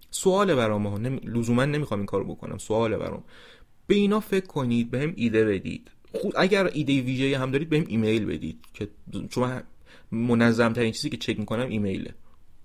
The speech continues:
علی نقطه فیضی بیست و پنج ات جیمیل دات کام پایین براتون می‌ذارم. آدرس همه این چیزایی که می‌گم تو دیسکریپشن هستا. اون مور پایین، بیشتر پایین رو بزنید.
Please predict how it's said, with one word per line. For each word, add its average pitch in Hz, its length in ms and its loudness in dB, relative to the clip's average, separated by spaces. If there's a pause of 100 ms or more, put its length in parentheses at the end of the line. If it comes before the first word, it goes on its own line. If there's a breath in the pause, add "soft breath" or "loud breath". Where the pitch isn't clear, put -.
(100)
علی 110 460 0 (160)
نقطه 104 360 -4
فیضی 101 420 -2
بیست 104 260 -8
و 143 40 0
پنج 143 480 -2 (100)
ات 123 240 0
جیمیل 123 340 -2
دات - 180 -4
کام - 160 -6
پایین 101 240 -2
براتون - 280 -6
می‌ذارم. - 240 -12 (1160 loud breath)
آدرس 160 360 4
همه 143 280 2
این 151 140 2
چیزایی 143 200 0
که 143 100 -4
می‌گم 147 200 0
تو 165 80 -2
دیسکریپشن 113 560 0
هستا. 110 400 0
اون 107 180 -4
مور 123 420 4
پایین، 104 360 0
بیشتر 117 380 0
پایین 113 280 0
رو 127 60 -2
بزنید. 123 500 2